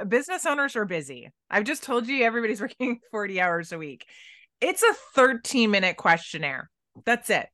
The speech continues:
It's thirteen minutes. Let's assume you, you read slowly and make it a fifteen minute questionnaire. Um, we have two other questionnaires, and again, they're under ten minutes.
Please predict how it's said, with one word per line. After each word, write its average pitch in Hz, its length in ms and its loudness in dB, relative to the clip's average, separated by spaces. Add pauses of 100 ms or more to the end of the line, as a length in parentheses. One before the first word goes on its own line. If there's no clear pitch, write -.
It's 190 300 -6 (140)
thirteen 269 440 2
minutes. 196 400 0 (320)
Let's 240 380 2
assume 254 280 -2
you, 202 140 2
you 185 340 0
read 190 320 -6
slowly 196 680 2
and 180 140 2
make 170 160 0
it 165 80 0
a 160 40 0
fifteen 160 380 -6
minute 143 240 -4
questionnaire. - 800 -4 (400)
Um, 156 460 0 (120)
we 180 340 2
have 254 140 2
two 277 200 2
other 285 140 4
questionnaires, 262 440 2
and 226 100 2
again, 254 160 2
they're 226 140 4
under 277 160 0
ten 220 220 -2
minutes. - 680 -4